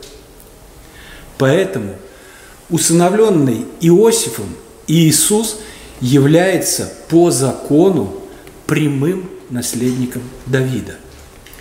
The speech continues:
Если бы он был наследником по крови,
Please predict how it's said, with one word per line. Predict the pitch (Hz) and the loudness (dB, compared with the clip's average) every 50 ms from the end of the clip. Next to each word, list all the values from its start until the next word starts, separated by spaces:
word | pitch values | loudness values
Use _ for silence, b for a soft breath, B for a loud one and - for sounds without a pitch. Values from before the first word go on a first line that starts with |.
| - - | -16 -12
Если | 110 110 147 175 170 170 175 | -2 0 2 2 2 2 2
бы | 156 156 165 170 - | 2 4 2 2 2
он | - 160 170 170 | 0 -2 -2 -2
был | 156 139 147 165 160 156 | -2 2 2 4 4 4
наследником | 147 147 147 - - 160 151 147 151 135 - 127 - - | 2 0 -2 -2 0 0 0 0 0 -2 -2 -4 -4 -4
по | 127 | -4
крови, | 123 - - 139 165 196 214 190 156 | -4 -2 0 2 4 4 4 2 0